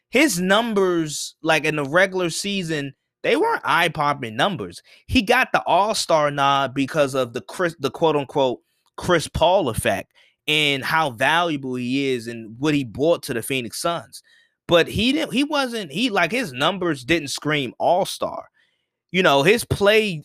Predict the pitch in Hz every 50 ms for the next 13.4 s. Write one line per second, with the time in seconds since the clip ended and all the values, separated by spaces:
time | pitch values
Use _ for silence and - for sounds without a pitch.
0 | _ - 147 160 156 143 139 - - 135 139 147 147 139 135 135 147 160 185 185
1 | 165 - 160 143 151 160 156 120 110 110 151 170 202 202 - - 135 120 113 -
2 | - - 143 131 - - 170 156 147 143 - - 110 131 131 113 120 110 - -
3 | 160 214 254 202 127 110 101 95 _ _ _ _ _ _ - 127 185 196 175 151
4 | 131 - - - 151 156 151 135 117 104 - - 120 160 202 202 - - - -
5 | 95 - - - _ _ _ _ _ _ _ _ 135 160 165 175 196 190 202 175
6 | 160 - 165 180 202 214 220 214 214 196 175 - - 165 180 190 190 185 165 -
7 | - 175 175 165 - 170 160 - - 160 143 139 160 180 196 190 156 - - -
8 | 185 180 113 - 110 110 117 139 160 185 196 190 208 214 220 214 214 226 214 _
9 | _ _ _ _ _ _ _ _ _ - 151 160 165 156 143 135 147 180 190 202
10 | 196 180 170 180 160 - 185 180 185 190 190 185 185 180 180 180 180 180 175 170
11 | 160 156 165 160 147 - - - 180 185 180 160 123 - - 113 110 143 170 190
12 | 202 202 202 208 208 - _ _ _ _ _ _ _ - 147 151 151 147 143 170
13 | 180 185 180 180 175 170 165 151